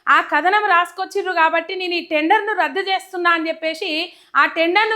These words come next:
రద్దు చేసి నిర్ణయం తీసుకుంటా ముచ్చట చెప్పిండు బట్టి విక్రమార్క. బట్టి విక్రమార్క రద్దు చేయంగానే మాజీ మంత్రి హరీష్ రావు గారు మళ్ళా ప్రెస్ మీట్ పెట్టి,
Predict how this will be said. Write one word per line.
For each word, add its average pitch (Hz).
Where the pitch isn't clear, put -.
రద్దు 339
చేసి 370
నిర్ణయం 359
తీసుకుంటా 330
ముచ్చట 370
చెప్పిండు 330
బట్టి 311
విక్రమార్క. 233
బట్టి 311
విక్రమార్క 415
రద్దు 349
చేయంగానే 381
మాజీ 359
మంత్రి 403
హరీష్ 349
రావు 359
గారు 339
మళ్ళా 311
ప్రెస్ 392
మీట్ 359
పెట్టి, 311